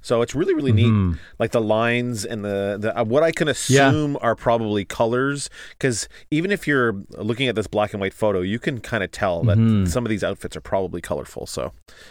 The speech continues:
Speaker 1: it's really
Speaker 2: I'm
Speaker 1: nice.
Speaker 2: imagining it to, to be colorful and, and maybe even shiny in some, in some respects.
Speaker 1: Mm-hmm.
Speaker 2: Um,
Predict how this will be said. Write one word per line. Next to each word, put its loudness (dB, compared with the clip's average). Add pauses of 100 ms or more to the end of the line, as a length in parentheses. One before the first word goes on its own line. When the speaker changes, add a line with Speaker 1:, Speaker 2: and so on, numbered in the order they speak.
(120)
Speaker 1:
it's -6
really 2
Speaker 2:
I'm 6
Speaker 1:
nice. 6
Speaker 2:
imagining 6
it 0
to, 4
to 2
be 4
colorful 2
and, 2
and 2
maybe 4
even 2
shiny 2
in -2
some, -2
in -4
some -2
respects. -6
Speaker 1:
Mm-hmm. -8
Speaker 2:
Um, 2